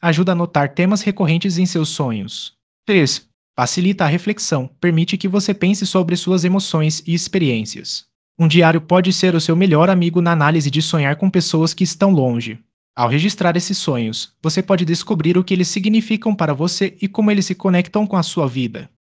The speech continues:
Conclusão sobre a análise de sonhar com pessoas que estão longe. Resumindo os significados dos sonhos com distâncias. Quando você sonha com pessoas que estão distantes,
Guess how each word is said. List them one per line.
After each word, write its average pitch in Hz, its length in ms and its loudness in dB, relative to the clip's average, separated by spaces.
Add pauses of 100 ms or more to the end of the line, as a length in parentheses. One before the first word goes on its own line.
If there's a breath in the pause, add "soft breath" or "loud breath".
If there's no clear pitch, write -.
Conclusão 180 500 0
sobre 175 340 -4
a 165 60 2
análise 165 380 0
de 156 100 -4
sonhar 170 360 0
com 185 160 -4
pessoas 196 480 -2
que - 80 -6
estão 160 280 -2
longe. 143 280 -2
Resumindo 170 480 0
os 180 60 -2
significados 185 800 -2
dos 135 140 -4
sonhos 196 340 0
com 196 160 0
distâncias. 175 580 -2
Quando 190 320 0
você 180 260 -2
sonha 196 300 0
com 185 140 -2
pessoas 190 480 -2
que - 80 -6
estão 202 240 0
distantes, 180 720 -2